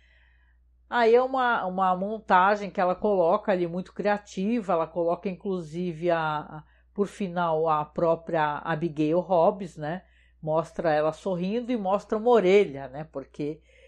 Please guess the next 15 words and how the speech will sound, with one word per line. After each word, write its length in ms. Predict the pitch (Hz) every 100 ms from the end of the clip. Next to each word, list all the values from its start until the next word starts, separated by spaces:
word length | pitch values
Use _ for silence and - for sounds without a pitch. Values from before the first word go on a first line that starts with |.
| _
em 100 | 156
teoria, 600 | 160 185 185 180 170 220 220
é 40 |
isso 300 | 180 196 -
que 80 | 220
aconteceu, 560 | 208 208 247 226 185
só 160 | 165 180
sobrou 540 | - 196 160 165 175
uma 140 | 180 220
orelha, 500 | 214 160 139 143 147
né? 240 | 165 165
<laughs> 560 | 190 175 - - 220 -
Da 180 | 180 180
Abigail 440 | 160 170 156 175
Hobbs. 580 | 185 151 147 139 147 -